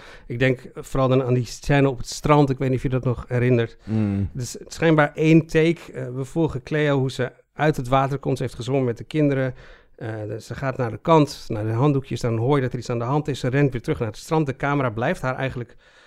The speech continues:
Speaker 1: ja, soort volgen, maar op een soort rails volgen,
Speaker 2: Ja, ze
Speaker 1: zeg
Speaker 2: hebben
Speaker 1: maar.
Speaker 2: volgens mij een hele steiger de zee
Speaker 1: Ja.
Speaker 2: ingebouwd of zo, omdat,
Speaker 1: En de,
Speaker 2: eh,
Speaker 1: dan,
Speaker 2: ja.
Speaker 1: dan in die zee redt ze twee kinderen, ze trekt ze weer naar de kant.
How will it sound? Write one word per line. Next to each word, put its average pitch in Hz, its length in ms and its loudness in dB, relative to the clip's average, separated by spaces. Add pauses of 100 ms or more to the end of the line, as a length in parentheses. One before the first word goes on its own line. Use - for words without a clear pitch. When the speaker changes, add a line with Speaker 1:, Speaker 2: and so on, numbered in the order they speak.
(260)
Speaker 1:
ja, 110 140 -10
soort 135 200 -6 (240)
volgen, 190 580 2
maar 139 280 2
op - 300 -10
een 123 80 2
soort - 440 -8 (140)
rails 160 540 -2
volgen, 208 400 -2
Speaker 2:
Ja, - 60 4
ze - 60 4
Speaker 1:
zeg - 20 0 (100)
Speaker 2:
hebben 135 100 6
Speaker 1:
maar. 139 80 6
Speaker 2:
volgens 143 220 6
mij 131 80 6
een 147 100 8
hele 131 120 4
steiger 185 560 6
de 143 80 4
zee 151 240 6
Speaker 1:
Ja. 156 140 10
Speaker 2:
ingebouwd 107 500 2
of 101 120 -6
zo, 90 100 -6 (260)
omdat, 101 200 -4
Speaker 1:
En 151 80 4
de, 156 100 4
Speaker 2:
eh, 147 60 -2
Speaker 1:
dan, 156 140 8
Speaker 2:
ja. 151 60 6
Speaker 1:
dan 151 300 6
in 180 140 8
die 175 100 0
zee 147 280 4
redt 170 240 2
ze - 120 -8
twee 147 360 -2 (220)
kinderen, 202 360 2
ze - 140 -10
trekt - 260 -2
ze 151 80 -4
weer 151 120 0
naar 139 160 0
de 117 100 -10
kant. 202 360 -6